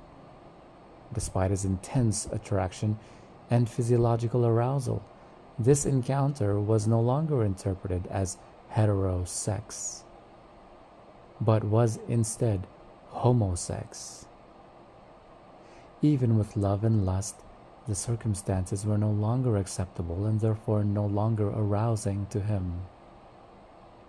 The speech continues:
As conceptualized here, sexual pleasure encompasses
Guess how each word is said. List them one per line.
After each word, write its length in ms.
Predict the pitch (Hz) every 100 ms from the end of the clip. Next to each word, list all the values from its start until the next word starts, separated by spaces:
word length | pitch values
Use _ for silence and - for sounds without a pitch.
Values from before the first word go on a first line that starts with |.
| - - - - - - - - - - - - - - -
As 360 | 117 110 98 95
conceptualized 920 | - 101 - 107 - 98 92 92 -
here, 380 | 127 117 98 101 - - -
sexual 720 | - - - 143 139 - 104
pleasure 480 | 90 95 87 87 98
encompasses 840 | 101 104 123 120 117 - 117 110